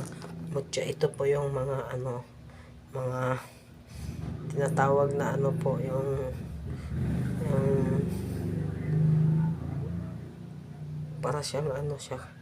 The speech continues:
sa bundok din po ito. Sedimentary rock yan siya. Ito po, sa bundok din po siya.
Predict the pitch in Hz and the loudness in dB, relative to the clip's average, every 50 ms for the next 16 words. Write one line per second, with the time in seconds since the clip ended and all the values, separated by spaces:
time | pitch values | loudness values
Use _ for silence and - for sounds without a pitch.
0 | - - - - - - - - - - 131 143 151 160 156 156 156 151 147 - | -16 -16 -16 -16 -16 -18 -12 -10 -6 -4 -2 2 4 4 4 6 4 4 2 2
1 | - 147 147 143 147 - - 170 - - - - - - 131 127 - - - - | 2 4 4 4 2 0 -2 0 0 0 -2 -4 -4 -4 -4 -4 -6 -10 -16 -20
2 | - - - - - - - - - - - - - - - - - - - - | -20 -20 -20 -20 -20 -20 -20 -18 -18 -18 -18 -18 -20 -20 -20 -18 -18 -16 -16 -16
3 | - - - - - - - 143 139 139 143 139 139 135 139 139 - 131 143 147 | -16 -16 -16 -14 -14 -8 -6 -4 2 4 4 4 4 2 2 2 4 4 4 4
4 | 143 143 143 139 143 135 - - - - 127 131 135 135 - - - - - - | 4 2 2 2 2 2 0 -2 -4 -2 -2 -2 0 -2 2 4 4 6 4 4
5 | - - - - - - - - - - - - - - - - - - - - | 0 -4 -12 -12 -14 -12 -12 -12 -12 -12 -12 -10 -8 -8 -8 -4 -4 -4 -2 0
6 | - - - 127 123 131 135 131 127 131 131 131 127 - 123 135 131 127 135 127 | 0 0 0 0 -2 -2 -2 -2 -2 -2 -4 -4 -6 -6 -6 -6 -4 -4 -6 -6
7 | - - 120 117 - - 127 | -10 -10 -10 -10 -10 -10 -12